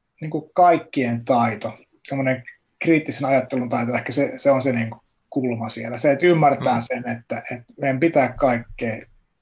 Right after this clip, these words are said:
Speaker 1: testata, kaikkea ohjelmistoa täytyy testata.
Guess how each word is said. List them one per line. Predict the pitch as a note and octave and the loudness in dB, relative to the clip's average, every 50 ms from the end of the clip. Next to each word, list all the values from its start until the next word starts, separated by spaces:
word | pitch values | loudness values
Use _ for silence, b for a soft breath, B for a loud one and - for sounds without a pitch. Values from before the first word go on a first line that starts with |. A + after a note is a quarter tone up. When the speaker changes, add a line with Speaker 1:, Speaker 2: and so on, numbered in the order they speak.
| _ _ _ _ _ - | _ _ _ _ _ 0
Speaker 1:
testata, | C3+ B2+ A#2+ - - - - - - - - - _ _ _ _ _ _ _ - | 0 0 0 -2 -10 -12 -14 -10 -10 -10 -12 -12 _ _ _ _ _ _ _ -2
kaikkea | - C3+ C3 - - - B2+ B2 | 0 0 0 0 -2 -2 -2 -2
ohjelmistoa | A#2+ A2+ A2+ A#2 C3 - - - C3+ A#2+ | 0 -2 -4 -6 -8 -12 -12 -10 -10 -8
täytyy | - B2 A#2 A#2 C3+ B2 - - | -6 -6 -6 -6 -8 -10 -8 -6
testata. | C3 B2 A2+ - - B2+ A#2+ - A#2 | -6 -6 -6 -8 -12 -14 -14 -14 -14